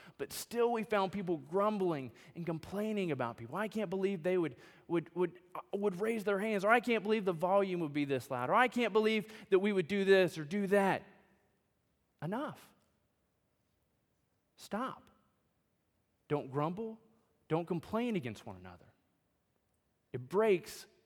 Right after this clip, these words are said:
fellowship. And maybe you hear that and you say, "Well, fellowship isn't so important. I don't even like the people I've broken fellowship with. In fact, now that I know it breaks fellowship, where did that guy go?"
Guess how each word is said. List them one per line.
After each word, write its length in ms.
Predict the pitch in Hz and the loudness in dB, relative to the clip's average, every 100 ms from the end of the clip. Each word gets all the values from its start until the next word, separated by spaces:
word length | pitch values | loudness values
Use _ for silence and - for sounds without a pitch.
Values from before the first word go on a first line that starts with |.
| _ | _
fellowship. 840 | - - 262 226 151 - 80 - _ _ _ _ _ _ _ _ _ _ _ _ _ | -4 2 4 4 2 -8 -18 -20 _ _ _ _ _ _ _ _ _ _ _ _ _
And 80 | 180 | -2
maybe 180 | 226 240 | 0 0
you 140 | 196 | 2
hear 180 | 175 190 | 4 6
that 140 | 190 180 | 6 2
and 80 | |
you 80 | 165 | 0
say, 180 | 147 151 | 0 2
"Well, 180 | 170 202 - | 2 0 0
fellowship 420 | - 294 190 170 | 0 2 -2 -2
isn't 220 | 156 143 - | -4 -4 -4
so 140 | 165 | -4
important. 420 | 160 180 196 196 | -4 -4 -4 -4
I 60 | - | -2
don't 100 | 240 | 0
even 140 | 202 | 2
like 220 | 175 202 - | 4 4 2
the 80 | |
people 280 | - 135 131 | -6 -4 0
I've 100 | 113 | 0
broken 240 | 117 110 113 | 0 -4 0
fellowship 480 | 123 117 - 113 110 | 0 0 -2 -6 -4
with. 160 | 104 | -4
In 60 | 123 | 2
fact, 260 | 175 175 - - - _ _ | 2 2 -4 -20 -20 _ _
now 160 | 143 208 | 4 8
that 140 | 208 | 10
I 80 | 151 | 8
know 240 | 135 214 302 | 10 10 12
it 100 | 175 | 10
breaks 240 | 160 139 | 8 8
fellowship, 580 | 175 185 180 208 208 - - - _ _ | 6 6 4 2 2 -2 -20 -20 _ _
where 80 | 202 | -8
did 100 | 220 | -6
that 140 | 180 | -2
guy 160 | 160 131 | 0 0
go?" 260 | 120 107 | 0 -2